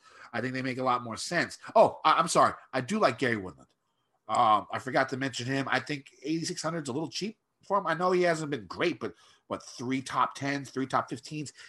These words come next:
in his last, like, eight events. Uh, I can go back to Woodland, uh,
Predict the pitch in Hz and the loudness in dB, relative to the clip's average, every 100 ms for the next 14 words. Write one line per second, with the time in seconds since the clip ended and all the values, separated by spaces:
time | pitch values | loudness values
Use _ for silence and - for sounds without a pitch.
0 | - 127 123 104 123 123 113 101 - 131 | -8 -4 -4 -2 0 0 -2 -8 -6 -4
1 | 123 101 120 151 - - - - - 107 | -4 -4 -4 -4 -6 -12 -14 -20 -8 0
2 | 110 107 90 - 98 107 143 - 175 160 | 0 0 -6 -14 -14 -6 -4 -4 -2 0
3 | 160 123 139 120 135 - 131 120 127 120 | 0 2 2 2 0 -4 -6 0 0 0
4 | 131 135 123 - - 117 | -4 -6 -10 -20 -6 -4